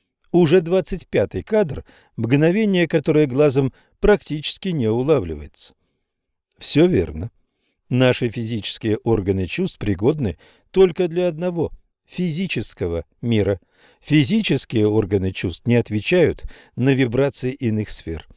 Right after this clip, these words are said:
И доказательство тому мы видели даже в евангельском эпизоде с Фомой неверующим. Такую грубость восприятия объясняет везде применимый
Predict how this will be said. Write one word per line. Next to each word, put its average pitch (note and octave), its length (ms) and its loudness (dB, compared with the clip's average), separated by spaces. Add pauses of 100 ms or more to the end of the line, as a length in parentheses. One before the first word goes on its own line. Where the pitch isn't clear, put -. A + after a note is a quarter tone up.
(340)
И C#3 120 4
доказательство G#2+ 840 -2
тому D3 360 -4 (280)
мы C3+ 200 2
видели F#3 340 0
даже F3 340 2
в D#3 60 -2
евангельском C3 880 0
эпизоде A2 680 0 (220)
с - 180 -6
Фомой B2+ 480 2 (220)
неверующим. A#2+ 920 -2 (920)
Такую D3 460 2
грубость D3 420 2
восприятия C#3 720 -2
объясняет E3+ 600 -2 (340)
везде B2+ 500 2
применимый D#3 760 -4